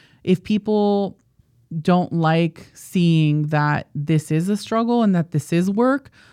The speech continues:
well, then they've been lying to themselves all along. And then on top of that, it's, it's given me a ton of perspective to your point earlier about, like,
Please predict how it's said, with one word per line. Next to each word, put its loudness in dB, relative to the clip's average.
well, 2
then 4
they've 2
been 0
lying 2
to -8
themselves 0
all 0
along. 0
And 4
then 4
on 2
top -6
of -4
that, -2
it's, -6
it's -2
given -2
me 2
a -2
ton -4
of -2
perspective -4
to 0
your 0
point -2
earlier -2
about, 0
like, -2